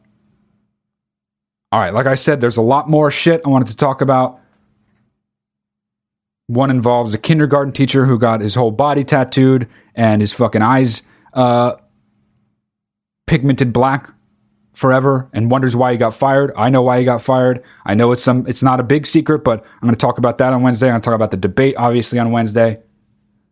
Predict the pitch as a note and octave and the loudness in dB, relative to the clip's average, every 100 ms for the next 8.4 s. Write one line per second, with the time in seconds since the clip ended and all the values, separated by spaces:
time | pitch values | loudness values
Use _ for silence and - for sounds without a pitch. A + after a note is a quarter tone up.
0 | _ _ _ _ A2 A2+ B2 A#2+ A#2 A2 | _ _ _ _ -2 0 0 -2 -2 -2
1 | G#2+ G#2 A#2+ C3 B2+ - - C3+ A#2+ A2 | -2 0 2 2 0 -2 -4 -2 -2 -4
2 | - C3+ C3 A#2 G#2 - B2 A#2+ A#2+ A#2 | 0 2 2 0 -2 -2 0 0 2 2
3 | A2 - _ - G#2 G#2 A2+ C#3 C#3 C3 | 0 -8 _ -12 -2 0 2 2 0 -2
4 | C#3+ C3 C3 - G#2+ G#2+ C3 C#3 C3+ C3+ | 0 0 0 -2 -2 0 2 0 -2 -2
5 | C3+ C3 B2 B2+ B2+ B2 B2+ A2+ A#2 B2+ | -2 -2 0 0 2 0 0 0 2 2
6 | C3+ C3 A#2+ C3+ B2+ C3+ B2+ - _ _ | 0 -4 -4 -2 -2 -4 -6 -10 _ _
7 | - G#2 G#2 G2 A2 B2+ B2 B2 B2+ A#2+ | -6 -6 -6 -2 0 2 0 -2 -2 -4
8 | B2 A#2+ A#2+ | -2 -2 -4